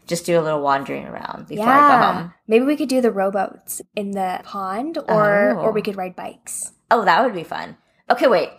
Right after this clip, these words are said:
Speaker 1: You know what drives me crazy about all of these cool bike things that are all over? The scooters, the e-bikes, all the bikes that every city has popping up right now?
Speaker 2: What?
Speaker 1: That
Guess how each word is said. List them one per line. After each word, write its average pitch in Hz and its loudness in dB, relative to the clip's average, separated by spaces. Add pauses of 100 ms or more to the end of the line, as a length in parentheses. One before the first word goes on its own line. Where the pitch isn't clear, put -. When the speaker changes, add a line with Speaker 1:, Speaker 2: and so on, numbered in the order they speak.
(100)
Speaker 1:
You 311 -4
know 415 6
what 440 4
drives 175 4
me 180 -4
crazy 165 -4
about 175 4
all 160 2
of 170 -2
these 175 -2
cool 170 -4
bike 135 -4
things 143 -6
that 151 -4
are - 2
all 165 4
over? 151 -2 (240)
The 226 2
scooters, 202 0
the 202 -4
e-bikes, 170 0 (100)
all 202 4
the 214 0
bikes 185 0
that - -4
every 170 -6
city 170 -4
has 160 -4
popping 170 0
up 151 0
right 180 -2
now? 190 -2 (180)
Speaker 2:
What? 208 -10 (140)
Speaker 1:
That 175 2